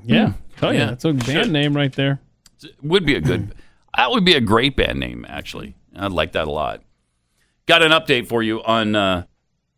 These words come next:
Speaker 2: Prince Charles's brother, Prince Andrew. You know, he got kinda caught up in the whole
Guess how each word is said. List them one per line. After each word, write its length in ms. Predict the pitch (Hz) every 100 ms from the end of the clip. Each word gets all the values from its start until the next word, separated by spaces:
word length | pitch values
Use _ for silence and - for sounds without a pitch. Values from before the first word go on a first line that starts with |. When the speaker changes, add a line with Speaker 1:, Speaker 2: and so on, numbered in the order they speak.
| _ _ - - - _ _ -
Speaker 2:
Prince 240 | 147 131
Charles's 400 | - 143 139 139
brother, 340 | - 139 139 131
Prince 340 | - 147 123
Andrew. 340 | 131 127 151 151
You 100 | - 139
know, 100 | 143
he 60 |
got 200 | 139 139 -
kinda 220 | 143 139
caught 240 | - 107
up 160 | 117 98
in 120 | 95
the 100 | 78
whole 380 | 82 101 95 87